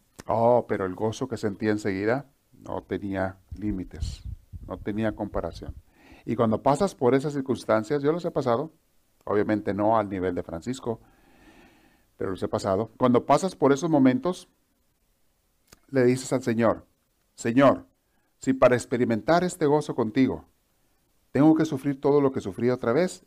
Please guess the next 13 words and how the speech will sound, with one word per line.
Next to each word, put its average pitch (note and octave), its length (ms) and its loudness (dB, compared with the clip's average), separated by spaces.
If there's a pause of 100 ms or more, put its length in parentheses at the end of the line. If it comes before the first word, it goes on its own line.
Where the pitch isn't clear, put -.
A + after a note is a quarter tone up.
échamelo A#2 540 -2
cien G#2 220 -4
veces". F2 400 -8 (2000)
Se G#2+ 120 -2
lo G#2+ 100 2
dices. A2+ 360 -4 (1500)
Porque A2 180 -4
cuando B2 180 4
estás D#3 160 -8
en G3+ 80 0
medio G3+ 180 6
del G3 100 4
dolor, C#3+ 440 6